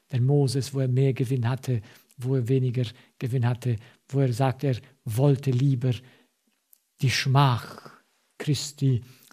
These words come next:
als den Reichtum Ägyptens, weil er wusste, nach welchem Gesetz er sich nahm. Und da könnt ihr durchgehen und tut es, nehmt euch und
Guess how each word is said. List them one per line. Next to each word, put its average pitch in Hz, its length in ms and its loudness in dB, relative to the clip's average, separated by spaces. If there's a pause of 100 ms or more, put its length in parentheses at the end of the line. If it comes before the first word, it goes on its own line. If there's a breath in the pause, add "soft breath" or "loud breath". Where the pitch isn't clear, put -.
als 135 320 0
den 117 180 0
Reichtum 113 720 -6 (300 soft breath)
Ägyptens, - 920 -6 (260 loud breath)
weil 139 220 6
er 143 180 4
wusste, 143 580 2 (440 loud breath)
nach 123 300 0
welchem 135 440 0
Gesetz 107 580 -8 (360 soft breath)
er 117 140 -4
sich - 340 -8 (140)
nahm. 143 340 -4 (1400)
Und 143 140 0
da 147 80 4
könnt 156 260 2
ihr 151 100 4
durchgehen 139 680 2
und 113 160 -4 (460 soft breath)
tut 160 340 -2
es, 123 260 -4 (320 soft breath)
nehmt 139 420 4
euch 127 220 0
und 117 160 -4